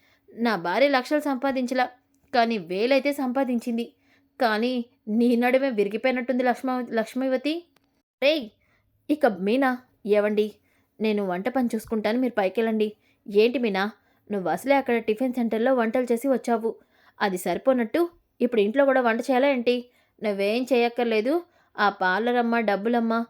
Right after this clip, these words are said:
ఈ లక్షావతి చూసుకుంటారు. నువ్వు ముందు పద, స్నానం చేసి కాసేపు రెస్ట్ తీసుకుందువా, నేనే నీకు అన్నం తీసుకొని పైకొస్తాను" అంటూ మీనానైతే బాలు పైకి బలవంతంగా తీసుకొని వెళ్ళిపోతాడు.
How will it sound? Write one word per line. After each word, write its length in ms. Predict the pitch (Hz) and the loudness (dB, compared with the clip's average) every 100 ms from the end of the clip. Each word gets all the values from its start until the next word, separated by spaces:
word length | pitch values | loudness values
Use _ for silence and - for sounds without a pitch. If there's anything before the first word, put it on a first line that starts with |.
| _ _ _ | _ _ _
ఈ 120 | 254 214 | -2 0
లక్షావతి 580 | 175 185 247 233 220 269 | 0 -2 -2 0 -2 -2
చూసుకుంటారు. 580 | 262 247 254 226 330 294 | -2 0 -2 2 2 2
నువ్వు 200 | 285 226 | 0 0
ముందు 200 | 233 254 | 0 2
పద, 200 | 247 262 262 _ _ _ | 2 2 -2 _ _ _
స్నానం 440 | - 247 220 240 262 | -6 0 0 0 0
చేసి 280 | 247 233 277 | -2 -2 0
కాసేపు 460 | 247 214 233 233 | 2 2 0 2
రెస్ట్ 220 | 262 240 | 0 0
తీసుకుందువా, 520 | - 269 - 247 247 247 247 _ _ _ - | -4 -4 -4 0 0 0 -4 _ _ _ -6
నేనే 400 | 202 208 240 262 | -2 0 0 0
నీకు 320 | 233 220 311 311 _ _ _ | -2 0 -2 -2 _ _ _
అన్నం 300 | 233 240 269 | -2 0 0
తీసుకొని 380 | 262 247 254 277 | -2 -2 -2 -2
పైకొస్తాను" 640 | 277 240 254 247 262 247 233 _ _ 254 | 2 2 0 -2 -2 -2 -4 _ _ 0
అంటూ 240 | 262 254 | 2 2
మీనానైతే 640 | 226 190 208 262 254 226 233 196 | 2 0 0 0 -2 0 0 0
బాలు 300 | 202 220 240 | -2 -2 -4
పైకి 380 | 247 175 208 | -6 -6 -6
బలవంతంగా 640 | 220 165 170 240 240 233 240 | -6 -4 -4 -4 -4 -4 -4
తీసుకొని 380 | 254 247 269 254 | -6 -8 -6 -4
వెళ్ళిపోతాడు. 560 | 262 247 240 247 247 | -4 -4 -6 -2 -2